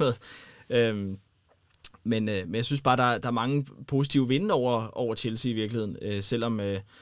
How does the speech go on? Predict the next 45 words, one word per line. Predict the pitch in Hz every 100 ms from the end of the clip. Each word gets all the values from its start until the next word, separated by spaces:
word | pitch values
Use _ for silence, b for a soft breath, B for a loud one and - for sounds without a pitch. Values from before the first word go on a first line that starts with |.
| B -
selvom | 117 107 104
der | 113 110
virkelig | 117 120 127
har, | 113 101 95 -
har | -
været | 104 101
store, | - 104 113 107
øh, | 98 101
udsving | - 113 113 113 82
i |
løbet | 107 101
af, | 104 95 98 b b b -
af | 95
sæsonen. | 104 104 101 113
Og | -
så | 120
synes | 123 139
jeg | 131
bare, | 110
de | 120
to | - 120
indkøb, | 110 120 120 101
øh, | 110
Ziyech | 101 117 113 107 98
og, | 92 101 B B
og | - 101
Werner, | 92 101 110
det, | 104 107 101 92
det | 104
tegner | - 104 104
rigtig | 95 -
godt. | - 85 - -
Øh, | 95 92 95
så | 110
skal | - 113
man | 107
have |
fundet | - 113 113
en | 107
forstærkning, | 104 104 101 98 113 104
øh, | 95 98 B B B _
bag | 104 82
til, | - 104
men, | - 101 98
øh, | 85